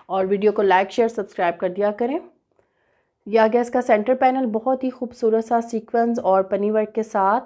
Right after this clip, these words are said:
थ्रेड वर्क है, सीक्वेंस वर्क है और फॉइल वर्किंग है। ठीक है, ये देखिए खूबसूरत सी एम्ब्रॉयडरी है।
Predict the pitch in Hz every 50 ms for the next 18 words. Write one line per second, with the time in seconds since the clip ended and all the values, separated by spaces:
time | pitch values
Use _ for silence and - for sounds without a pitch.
0 | - - _ _ _ _ _ _ _ _ _ _ _ _ _ - - 208 196 190
1 | 196 226 233 233 233 233 247 233 233 240 233 233 - - 196 - - 226 226 226
2 | 220 226 220 220 220 - 226 214 220 214 - 202 202 202 - - 175 156 156 160
3 | 151 156 156 156 - - 160 156 151 - _ _ _ _ _ _ _ _ _ _
4 | _ _ _ _ _ _ _ _ _ _ _ _ _ _ _ _ - 202 190 -
5 | 233 - - _ _ 208 190 170 170 175 - - 170 170 - _ _ _ _ _
6 | _ _ _ _ _ _ _ _ _ _ _ _ _ _ _ _ _ _ _ _
7 | _ _ _ _ - 220 - - - 226 220 220 240 247 247 - 262 254 247 226
8 | 220 202 196 190 214 233 233 247 254 262